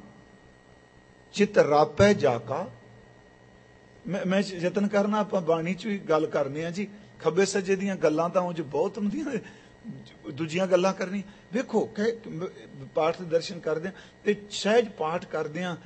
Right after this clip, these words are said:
ਜਿਸ ਤੁਕ ਤੇ ਮਨ ਟਿਕ ਜਾਏ ਨਾ, ਭਾਵੇਂ ਪੰਜਾਹ ਵਾਰੀ ਪੜ੍ਹੋ, ਅੱਗੇ ਨਿਕਲਣ ਦੀ ਕੋਈ ਲੋੜ ਨਹੀਂ, ਕਿਉਂਕਿ ਸ-, ਰਸ ਆਉਣ ਲੱਗ ਪਿਆ ਨਾ। ਗੁਰੂ ਸਾਹਿਬ ਜੀ ਇੱਕ ਬਚਨ ਹੈ ਕਿ ਜਦੋਂ ਬੰਦਾ ਮਿੱਠਾ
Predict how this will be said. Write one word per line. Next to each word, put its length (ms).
ਜਿਸ 320
ਤੁਕ 300
ਤੇ 140
ਮਨ 300
ਟਿਕ 300
ਜਾਏ 180
ਨਾ, 200
ਭਾਵੇਂ 240
ਪੰਜਾਹ 440
ਵਾਰੀ 180
ਪੜ੍ਹੋ, 320
ਅੱਗੇ 140
ਨਿਕਲਣ 360
ਦੀ 80
ਕੋਈ 260
ਲੋੜ 200
ਨਹੀਂ, 160
ਕਿਉਂਕਿ 300
ਸ-, 200
ਰਸ 320
ਆਉਣ 140
ਲੱਗ 140
ਪਿਆ 180
ਨਾ। 160
ਗੁਰੂ 200
ਸਾਹਿਬ 240
ਜੀ 100
ਇੱਕ 140
ਬਚਨ 420
ਹੈ 220
ਕਿ 100
ਜਦੋਂ 260
ਬੰਦਾ 320
ਮਿੱਠਾ 480